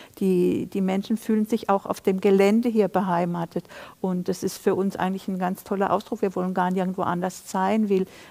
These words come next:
wie, wenn uns Menschen das rückmelden, ja, weil sie das hier auch so schätzen und diese Interaktion, ähm, die vorher sehr intensiv war,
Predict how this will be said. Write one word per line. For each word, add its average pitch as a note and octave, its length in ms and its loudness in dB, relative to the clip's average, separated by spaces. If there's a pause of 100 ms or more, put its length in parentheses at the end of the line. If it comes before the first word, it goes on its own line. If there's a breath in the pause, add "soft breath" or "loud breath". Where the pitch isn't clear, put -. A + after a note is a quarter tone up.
(100)
wie, F#3 400 -2 (340)
wenn G3 160 0
uns F#3+ 160 -6
Menschen F#3 300 0
das G3 240 -4
rückmelden, F#3 600 0
ja, F3+ 300 -2
weil G3 160 -4
sie F#3+ 100 -8
das - 220 -8
hier F#3+ 220 2
auch F3 80 -2
so - 160 -8
schätzen F#3+ 520 -2 (340 loud breath)
und F3+ 340 -2
diese F#3 320 0
Interaktion, F#3 800 0 (320 loud breath)
ähm, F3+ 540 2 (400)
die F#3+ 80 2
vorher F3+ 320 2
sehr - 140 2
intensiv G#3 640 -2
war, A#3 240 6